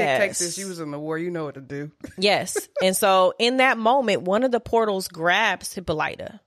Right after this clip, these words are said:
Speaker 2: and takes her through a portal. Tick reaches for her, trying to catch her. He ends up going through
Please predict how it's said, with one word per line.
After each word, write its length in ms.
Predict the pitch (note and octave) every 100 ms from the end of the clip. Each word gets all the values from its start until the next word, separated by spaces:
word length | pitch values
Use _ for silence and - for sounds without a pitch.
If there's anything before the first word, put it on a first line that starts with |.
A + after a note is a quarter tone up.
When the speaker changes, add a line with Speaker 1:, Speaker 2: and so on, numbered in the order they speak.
| _
Speaker 2:
and 120 | - -
takes 260 | F#3 -
her 160 | A#3+ A#3+
through 340 | - D3+ E2 -
a 100 | F3
portal. 540 | - D#3+ D#3 D#3 D#3+ - - -
Tick 200 | C4 B3
reaches 500 | F#3+ F#3+ A3 A#3 -
for 120 | F3+
her, 280 | E3+ D#3 D3+
trying 680 | - G3 F3+ F#3+ G3 F#3 E3+
to 560 | - E3+ D#3+ D#3 D3+ - _ _
catch 340 | - A3+ A#3+ -
her. 180 | E3
He 240 | E3 G#3 F#3
ends 120 | F3
up 140 | E3+
going 300 | F3 D#3+ D#3+
through 400 | D#3 D#3+ D#3 D#3